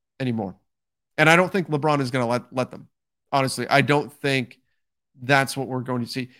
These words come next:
I think if they continue forward saying, "Well, you know what? Maybe we're just gonna wait until the end of the year," I think they're gonna get a problem on their hands coming from LeBron.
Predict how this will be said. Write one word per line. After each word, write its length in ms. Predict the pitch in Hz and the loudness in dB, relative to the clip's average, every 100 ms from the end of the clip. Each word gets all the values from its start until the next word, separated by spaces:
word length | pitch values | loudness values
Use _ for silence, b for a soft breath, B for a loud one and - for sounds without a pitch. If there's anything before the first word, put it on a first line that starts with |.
| b | b
I 100 | - | -2
think 200 | 135 185 | 2 0
if 240 | 147 135 117 | 0 -2 2
they 440 | 156 202 226 208 - _ _ _ _ _ | 4 4 0 -6 -12 _ _ _ _ _
continue 380 | 151 143 165 165 | -8 -4 -2 -2
forward 360 | 135 147 135 127 | 0 0 0 -2
saying, 260 | 131 127 | -4 -2
"Well, 260 | 143 220 240 | 2 2 2
you 140 | 170 | 0
know 120 | 180 202 | -2 0
what? 300 | 196 196 143 | 0 0 0
Maybe 260 | 151 165 | -2 -2
we're 180 | 170 165 | -4 -6
just 160 | 151 - | -8 -6
gonna 140 | 131 | -6
wait 180 | 127 113 | -4 -6
until 180 | 127 131 | -8 -6
the 120 | 131 | -6
end 120 | 123 | -6
of 60 | 117 | -6
the 60 | |
year," 280 | 117 123 143 _ _ _ _ _ _ _ - | -6 -6 -10 _ _ _ _ _ _ _ -2
I 140 | 131 | 0
think 220 | 123 139 | 0 -2
they're 100 | 131 | -4
gonna 240 | 117 123 117 | -4 -2 -2
get 200 | 120 117 | -2 -4
a 40 | |
problem 320 | - 110 101 | 0 -2 -2
on 100 | 101 | -6
their 80 | 101 | -6
hands 280 | 113 104 101 | -6 -8 -8
coming 240 | 120 117 | -6 -6
from 260 | 107 107 101 | -6 -8 -8
LeBron. 360 | 107 95 - | -8 -10 -12